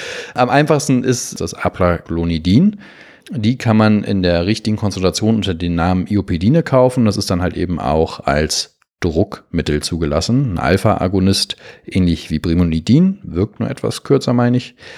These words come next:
Den tropft man in das betroffene Auge und wartet die Reaktion dreißig Minuten lang ab. Also das braucht ein bisschen.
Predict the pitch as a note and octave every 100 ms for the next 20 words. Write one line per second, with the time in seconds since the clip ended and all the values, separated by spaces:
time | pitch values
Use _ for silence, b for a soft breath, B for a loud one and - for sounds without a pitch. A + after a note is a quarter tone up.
0 | B B B B - G#2 - B2+ - A2
1 | G#2+ G2+ F#2 - G2+ F#2 C#2+ B1+ G#2 D3+
2 | F#3+ G3 - - - F#2+ G#2 B2 - D#2+
3 | E2+ G2 G2+ - F2 E2+ F2 F2 - -
4 | D2 E2 E2+ - D#2 F2+ F#2+ - - F2+
5 | E2 F2+ B1+ C#2 C#2+ - - - - -
6 | D2 - - - - - - -